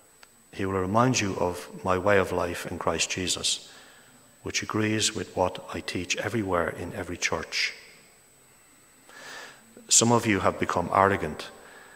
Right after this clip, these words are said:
as if I were not coming to you. But I will come to you very soon, if the Lord is willing, and then I will find out not only how these arrogant people are talking,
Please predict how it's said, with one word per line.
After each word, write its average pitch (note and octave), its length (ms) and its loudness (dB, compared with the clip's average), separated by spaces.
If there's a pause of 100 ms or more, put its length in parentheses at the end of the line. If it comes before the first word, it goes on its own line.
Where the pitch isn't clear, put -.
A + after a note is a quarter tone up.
(380)
as - 720 0
if - 320 -2 (240)
I F#2 100 0
were F2 160 -2
not G2 220 0
coming G#2 260 0
to - 160 -6
you. D2+ 140 -10 (1040)
But F#2 120 0
I F#2 100 6
will F#2 120 2
come A2 560 0 (560)
to - 100 -8
you F#2 200 -2
very G2+ 280 4
soon, E2 440 2 (180)
if - 100 -16
the F#2 120 -4
Lord F2+ 200 0
is E2 140 -2
willing, F#2 300 0 (680)
and F2 120 0
then F#2+ 160 2
I - 20 0
will F2 160 0
find G#2+ 380 0
out E2+ 320 -2 (160)
not F#2+ 160 0
only G2 460 0 (480)
how F#2+ 220 0
these F#2 280 -2
arrogant F#2 380 0
people F#2 280 -2
are E2+ 60 0
talking, F#2 580 -2